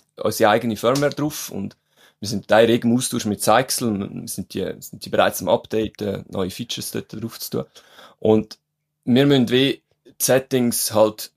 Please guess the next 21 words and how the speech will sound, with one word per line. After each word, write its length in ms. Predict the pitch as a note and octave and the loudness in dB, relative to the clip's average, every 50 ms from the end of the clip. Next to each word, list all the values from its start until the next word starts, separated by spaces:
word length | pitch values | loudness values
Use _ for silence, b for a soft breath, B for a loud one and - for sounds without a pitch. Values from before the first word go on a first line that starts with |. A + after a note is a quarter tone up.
| _ | _
presetten, 640 | - - C#3 C3+ C3+ - - C3 A#2 A#2 - - G#2+ | -10 -6 -6 -4 -2 0 2 2 2 2 0 -6 -4
dass 260 | - A2 G#2+ - - | -2 -2 -2 -2 -2
sie 120 | - G#2+ G#2 | -4 -4 -4
in 220 | - A2+ A2 - - - | -4 -6 -8 -6 -2 2
allen 420 | G#2+ G#2 A#2 B2+ C3 B2+ A#2 A2+ | 4 6 6 6 6 4 4 4
Netzen 640 | A#2 G#2+ A2+ A2 - - - - - - - - _ _ _ _ _ _ _ _ _ _ _ _ _ - | 4 4 2 0 -2 -2 -2 0 0 -2 -4 -6 _ _ _ _ _ _ _ _ _ _ _ _ _ -8
sich 300 | - - B2 A2+ - - | -4 -2 -2 -2 -2 -2
das 240 | - A2 G#2+ - | -6 -6 -8 -4
Gerät 320 | - G2+ G2 - - - G#2+ | 0 4 4 4 4 4 2
auch 80 | G#2 | 0
wirklich 300 | G#2 G2+ - - - G#2 | 0 0 -4 -6 -10 -8
kann 380 | - - - G2+ G2+ G2 F#2+ F2+ - - - - _ - | -6 -2 0 0 2 2 0 -2 -4 -10 -18 -12 _ -2
einwählen. 960 | A2 G#2 A2 G#2+ A2 A2 - - _ - C#3 D3 G#2+ F#2+ E2 D#2 D#2 D#2 - _ B B B B B B B B B B B | 0 0 2 2 0 0 -2 -8 _ -4 2 4 4 4 4 2 0 -2 -4 _ B B B B B B B B B B B
Du 80 | B2 | -4
könntest 300 | A#2 F3 E3+ C#3+ A2 - | 0 0 0 0 0 -2
jetzt 140 | B2 G#2 - | -4 -2 -2
schon 320 | - - C#3 C#3+ D3+ C3+ - - - _ | 2 6 6 8 6 6 4 -2 -10 _
ein 180 | - - B2+ - - - - - _ _ _ _ _ _ _ - - | -6 -6 -4 -4 -4 -6 -6 -10 _ _ _ _ _ _ _ -12 -2
Gerät 360 | - A#2 A2+ A2+ A2 A2 - | 4 6 8 8 8 6 4
nehmen, 480 | A#2 C3 C#3 D3+ E3 E3 D#3 D3 B2+ - _ - - - - | 0 0 2 2 0 0 -4 -6 -12 -16 _ -20 -18 -16 -12
Stock 600 | - - - C3 C#3+ D3+ - - - - - - | -8 -2 2 2 2 2 0 -6 -16 -16 -16 -16